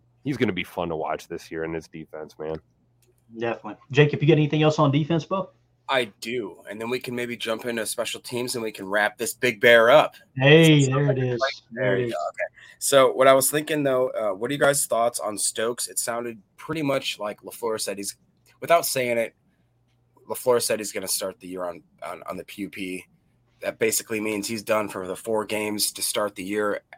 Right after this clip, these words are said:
Speaker 3: I'm not mad at that. If Stokes is worth anything,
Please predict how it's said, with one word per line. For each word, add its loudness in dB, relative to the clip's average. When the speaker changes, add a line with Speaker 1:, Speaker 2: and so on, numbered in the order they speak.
Speaker 3:
I'm 6
not 4
mad 2
at -4
that. 2
If 0
Stokes 2
is 4
worth -2
anything, -2